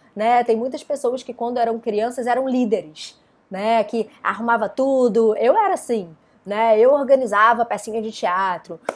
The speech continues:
Eu, eu, sem querer, eu aparecia, acabava aparecendo mais que os outros e eu tinha essa facilidade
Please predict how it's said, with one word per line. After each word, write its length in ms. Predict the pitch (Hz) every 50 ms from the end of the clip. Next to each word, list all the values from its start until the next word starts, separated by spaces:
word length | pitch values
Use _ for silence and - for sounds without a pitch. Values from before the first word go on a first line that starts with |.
| - _ -
Eu, 260 | 214 233 262 277 -
eu, 320 | - 226 233 240 240 - -
sem 320 | - - - 269 302 370
querer, 320 | - - 294 262 240 240 254
eu 120 | 269 277
aparecia, 840 | 269 262 262 254 247 254 247 254 - - 269 277 302 311 302 233 175
acabava 440 | - - - - 381 381 294 285
aparecendo 560 | 262 254 277 247 233 220 226 - 220 233 247 240
mais 240 | 220 208 220 -
que 80 | - 233
os 100 | 208 185
outros 360 | 208 220 233 233 233 226 202
e 40 | 233
eu 100 | 226 240
tinha 500 | 233 - - 262 285 339 349 254 - - _ _ _ -
essa 240 | - 226 220 - 233
facilidade 1160 | 233 - 247 233 302 302 - - 247 262 233 196 196 185 - 247 254 269 226 202 202 180